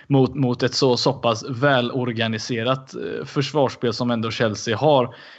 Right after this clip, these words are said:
Det känns som att Sturridge kommer ju på, på egen hand framförallt aldrig dribbla sig igenom de tre som, som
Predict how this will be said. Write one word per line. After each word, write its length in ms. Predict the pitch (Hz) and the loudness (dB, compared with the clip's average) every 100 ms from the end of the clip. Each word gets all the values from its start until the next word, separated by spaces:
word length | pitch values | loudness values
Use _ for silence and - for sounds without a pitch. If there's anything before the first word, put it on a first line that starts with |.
| _ | _
Det 100 | - | -4
känns 260 | 131 131 113 | 0 0 0
som 120 | 123 | 0
att 220 | 117 113 | -2 -4
Sturridge 580 | - - - 127 117 131 | -8 -8 0 2 2 -2
kommer 160 | - 131 | -2 -2
ju 60 | |
på, 220 | 127 143 - | 0 -4 0
på 160 | 147 | 2
egen 240 | 135 120 135 | 4 4 2
hand 180 | 135 | 0
framförallt 400 | 123 123 131 110 - | -2 -2 0 -2 0
aldrig 580 | 123 107 107 110 110 - - _ _ - 135 131 123 | 0 0 -2 -2 -4 -10 -20 _ _ -14 -10 -8 -2
dribbla 420 | 123 117 110 117 | 0 0 2 0
sig 180 | 110 120 | 4 4
igenom 380 | 120 110 131 143 | 4 4 4 4
de 180 | 120 113 | 2 0
tre 260 | 131 110 | -2 -2
som, 520 | - 113 104 98 - - | -2 -4 -4 -6 -8 -4
som 260 | - 120 | -2 0